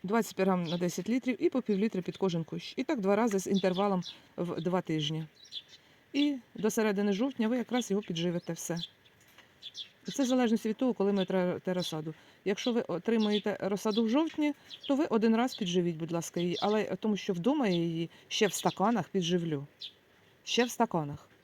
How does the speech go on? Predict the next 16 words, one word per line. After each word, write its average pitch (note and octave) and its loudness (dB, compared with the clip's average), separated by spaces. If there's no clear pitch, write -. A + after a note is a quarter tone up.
І G#3 0
вона G#3+ 4
почне F3+ -2
закладати F#3 0
квіткову F3+ 0
бруньку, G3+ -2
уже F#3 2
ростучи F#3+ 0
в G#3 -2
стаканах. D3+ -6
В G3+ -2
нашому B3 6
ми, F#3 2
випадку E3+ -2
ми G3 0
підживлюємо F#3 0